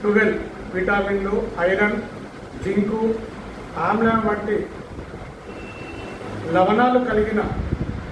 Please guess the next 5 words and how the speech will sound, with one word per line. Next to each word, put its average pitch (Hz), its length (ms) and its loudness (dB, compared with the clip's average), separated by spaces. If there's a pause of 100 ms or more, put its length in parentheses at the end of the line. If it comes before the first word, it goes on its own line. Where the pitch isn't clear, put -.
(600)
పోషకాహారాలు 202 840 2 (420)
పుష్కలంగా 220 500 2
ఉంటాయని 202 680 2
నిపుణులు 202 380 2
చెప్తున్నారు. 180 580 -2